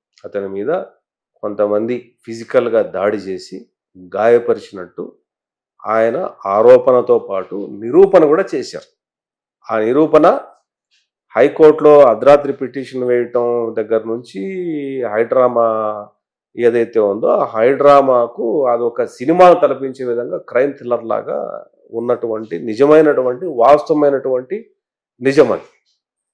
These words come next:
అందులో అప్పుడు, అంతకు just ఒక హా-, ఆరు నెలలు, సంవత్సరం ముందే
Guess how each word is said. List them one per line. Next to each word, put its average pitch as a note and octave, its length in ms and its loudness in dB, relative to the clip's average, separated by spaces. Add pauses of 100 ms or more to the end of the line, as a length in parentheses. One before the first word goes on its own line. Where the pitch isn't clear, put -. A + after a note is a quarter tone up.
(520)
అందులో F#3 300 6 (1200)
అప్పుడు, F3+ 340 2
అంతకు C#3+ 520 2
just C#3+ 340 -2
ఒక E3 220 4
హా-, B2+ 380 4
ఆరు B2+ 300 2
నెలలు, D3 240 0
సంవత్సరం C3+ 440 -2
ముందే F#3+ 520 -4